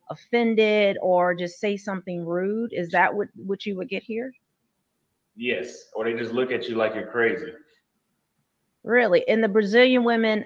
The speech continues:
Speaker 1: how were, how would they reject? Is it more just like, "Oh, no, I, you know,
Speaker 2: Yeah, it's
Speaker 1: I"
Speaker 2: like, "Oh, no." Or they
Speaker 1: Okay.
Speaker 2: would just ignore you, and that's fine, too.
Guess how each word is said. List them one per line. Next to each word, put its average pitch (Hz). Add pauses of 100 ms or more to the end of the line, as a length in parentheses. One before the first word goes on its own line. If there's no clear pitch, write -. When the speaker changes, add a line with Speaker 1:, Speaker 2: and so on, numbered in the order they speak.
Speaker 1:
how 269
were, 226 (200)
how 277
would 240
they 214
reject? 185
Is 180
it 196
more 202
just 196
like, 202
"Oh, 359
no, 277
I, -
you 233
know, 208
Speaker 2:
Yeah, -
it's -
Speaker 1:
I" 143
Speaker 2:
like, 135 (100)
"Oh, 151
no." 123 (720)
Or 131
they 240
Speaker 1:
Okay. 131
Speaker 2:
would 120
just 123
ignore 113
you, 104
and 104
that's 113
fine, 101
too. 101